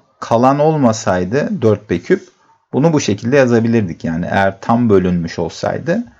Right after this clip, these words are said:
bu şekilde yazacaktık. Ama kalan olduğu için burada bir dört B küplük kalan var ama bu da yine iki A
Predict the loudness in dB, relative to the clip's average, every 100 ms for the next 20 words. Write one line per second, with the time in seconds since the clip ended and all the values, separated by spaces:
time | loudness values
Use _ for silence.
0 | _ _ _ _ _ _ _ _ _ _
1 | -2 0 0 -2 -4 -4 -4 -6 -10 -12
2 | -14 -6 -2 -2 -4 -4 0 2 2 0
3 | -2 -4 -6 -6 -6 -6 _ _ _ _
4 | _ _ _ _ _ _ _ _ -6 -4
5 | 0 2 2 -2 -4 -4 2 2 2 -4
6 | -2 -4 -8 -6 -8 -4 -2 0 -2 -2
7 | -2 -4 -10 -20 _ -8 -4 -2 -4 -10
8 | -20 _ _ _ _ _ _ _ _ _
9 | _ _ _ _ _ _ _ _ _ _
10 | _ -2 2 4 4 2 -2 -6 _ _
11 | _ _ _ _ _ _ -14 -12 -4 -4
12 | 0 0 0 -4